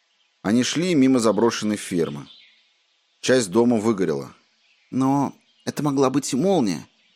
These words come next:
подумал Джейк и задался вопросом, что пытается сделать — объяснить себе увиденное или обмануть себя. Словно прочитав мысли мальчика, Роланд обхватил его за плечи. «Даже не пробуй гадать,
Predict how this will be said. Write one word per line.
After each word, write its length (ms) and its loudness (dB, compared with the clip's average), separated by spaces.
подумал 420 -2
Джейк 440 -2
и 80 -4
задался 480 0
вопросом, 540 2
что 200 -4
пытается 460 0
сделать — 640 0
объяснить 440 -2
себе 220 -2
увиденное 640 0
или 180 0
обмануть 460 0
себя. 340 -10
Словно 300 2
прочитав 500 -4
мысли 280 -2
мальчика, 760 -2
Роланд 400 -2
обхватил 460 -4
его 140 -2
за 100 -2
плечи. 420 -8
«Даже 300 -6
не 60 -10
пробуй 380 -8
гадать, 440 -12